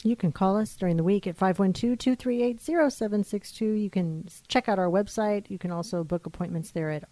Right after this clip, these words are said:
armor men's health dot com. Uh, we're located in Round Rock, Texas, Austin, Texas, in North Austin, and South Austin, Texas, but also in the lovely community of Dripping Springs, Texas, where they have a ton of vodka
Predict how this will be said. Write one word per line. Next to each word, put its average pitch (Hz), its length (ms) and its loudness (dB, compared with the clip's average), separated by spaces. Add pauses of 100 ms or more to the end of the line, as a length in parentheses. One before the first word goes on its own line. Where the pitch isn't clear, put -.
(140)
armor 180 320 2
men's 165 280 0
health 175 320 -6
dot - 240 -8
com. 165 480 -4
Uh, 190 180 2
we're 220 180 4
located 220 440 4
in 185 100 4
Round 226 240 4
Rock, 208 220 2
Texas, 190 600 -6
Austin, 226 440 2
Texas, 180 580 -6
in 190 120 -2
North 196 200 -2
Austin, 175 400 -4
and 180 160 -4
South 302 260 -2
Austin, 165 360 -2
Texas, 170 440 -10
but 175 140 -8 (100)
also 165 540 -2
in 175 140 -2
the 165 80 -2
lovely 220 360 0
community 156 520 -2
of 160 120 -6
Dripping 185 300 -2
Springs, 180 380 -6
Texas, 170 400 -8
where 160 100 -4
they 196 160 -6
have 190 320 -4
a 165 240 -6
ton 202 300 -2
of 175 160 -6
vodka 170 560 -4